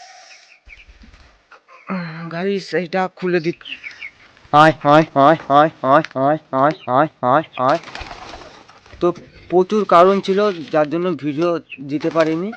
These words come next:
মানে, আমাদের যে সুদীপদার বাড়ি থেকে যে সাদা কালারের ম্যাড্রাজের বাচ্চাটা নিয়ে এসেছিলাম, এই যে এই বাচ্চাটা, তো এইটা ছিল, আর একটা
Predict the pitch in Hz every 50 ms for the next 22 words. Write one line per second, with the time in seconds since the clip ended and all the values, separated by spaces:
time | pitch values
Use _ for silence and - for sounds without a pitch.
0 | - _ - 143 139 143 151 165 156 151 151 156 160 151 170 175 151 143 175 185
1 | 175 160 - - 160 156 156 165 156 170 170 160 156 160 165 170 - - 170 160
2 | 175 156 175 190 185 175 - - - - - - - - - - _ - - -
3 | - 139 147 147 160 165 165 165 170 180 180 160 185 185 175 175 165 156 151 151
4 | 143 165 170 165 165 180 175 160 139 147 139 139 - - 175 156 170 175 175 175
5 | 170 170 165 - 156 170 185 185 - - 156 151 143 151 175 180 180 _ _ _
6 | 139 147 147 139 143 143 143 - 160 151 147 165 185 202 - - _ 208 208 208
7 | _ _ _ _ _ _ _ _ _ _ - 156 160 160 135 175 175 165 165 185
8 | 185 185 185 196 190 202 196 185 175 170 165 165 _ _ 180